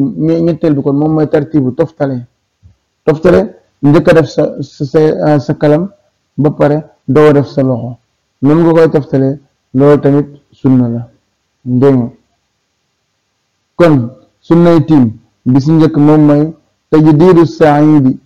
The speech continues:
beesal pàq bi, li yadayni ñeel ñaari loxo yi, wa masxu ma bayna al kuwaayn, ak masaa nekk diggante tikki jara, wal mirfaqayn, ak ñaari conc yi, wa tartiib, ak toftale. Ndax mel ni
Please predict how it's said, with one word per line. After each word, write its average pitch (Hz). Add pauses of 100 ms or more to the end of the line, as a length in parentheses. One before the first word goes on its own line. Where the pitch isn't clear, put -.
(140)
beesal 147
pàq 151
bi, 151 (520)
li 131
yadayni 143
ñeel 147
ñaari 143
loxo 139
yi, 165 (580)
wa 131
masxu 156
ma 151
bayna 165
al 151
kuwaayn, 151
ak 139
masaa 151
nekk 151
diggante 147
tikki 151
jara, 160 (540)
wal 143
mirfaqayn, 147
ak 139
ñaari 143
conc 131
yi, 120 (640)
wa 147
tartiib, 135
ak 127
toftale. 127 (520)
Ndax 143
mel 151
ni 170